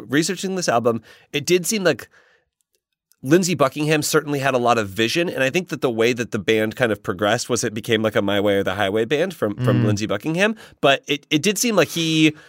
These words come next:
Speaker 1: it, it seems like they're all really good, like, musicians in their own right, but it seems like his vision was kind of driving a lot of it as well.
Speaker 2: Interesting.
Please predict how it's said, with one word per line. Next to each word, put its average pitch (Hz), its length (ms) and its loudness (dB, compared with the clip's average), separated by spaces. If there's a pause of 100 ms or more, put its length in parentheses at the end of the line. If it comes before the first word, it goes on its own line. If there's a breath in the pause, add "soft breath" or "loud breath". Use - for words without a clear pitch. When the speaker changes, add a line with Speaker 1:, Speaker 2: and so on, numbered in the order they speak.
(480 loud breath)
Speaker 1:
it, - 180 -2
it 208 120 -2
seems 311 180 2
like 220 160 -2
they're 185 160 0
all 196 260 0
really 170 340 -2
good, 143 400 0 (140)
like, 123 460 0 (680)
musicians 143 580 0
in 147 80 4
their 120 160 2
own 127 200 0
right, 147 280 0
but 127 140 0
it 127 160 -4
seems 156 300 -2
like 135 100 -2
his 127 220 0
vision 117 420 -2
was 92 140 -6
kind 101 160 0
of 92 100 -6
driving 95 400 -2
a 85 60 -6
lot 82 200 -6
of - 120 -12
it - 120 -8
as 95 120 -10
well. 131 100 2
Speaker 2:
Interesting. 101 640 -2